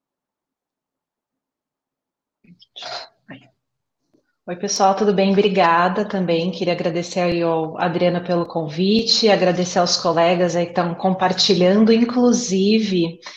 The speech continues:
é, eu vou começar a minha fala com um pouco do que o, o Fábio trouxe pra gente, né?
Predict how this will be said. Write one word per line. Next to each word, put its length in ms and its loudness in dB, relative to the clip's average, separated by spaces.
é, 280 2
eu 60 2
vou 160 0
começar 800 2
a 40 0
minha 320 0
fala 640 2
com 100 -4
um 380 -2
pouco 420 2
do 200 2
que 180 -8
o, 720 2
o 80 -6
Fábio 520 2
trouxe 420 0
pra 160 2
gente, 640 -2
né? 280 -4